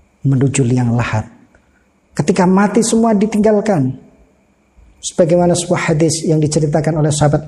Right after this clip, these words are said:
Anas bin Malik. Qala Rasulullah sallallahu alaihi wasallam,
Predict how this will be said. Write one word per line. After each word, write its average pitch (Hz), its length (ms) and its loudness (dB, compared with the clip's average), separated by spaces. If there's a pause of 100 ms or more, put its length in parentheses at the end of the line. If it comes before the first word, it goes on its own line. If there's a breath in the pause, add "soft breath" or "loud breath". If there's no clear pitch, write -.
Anas 156 240 2
bin 139 160 4
Malik. 139 320 2 (1200 soft breath)
Qala 160 320 2
Rasulullah 151 560 2
sallallahu 147 720 0
alaihi 143 240 0
wasallam, 127 480 -2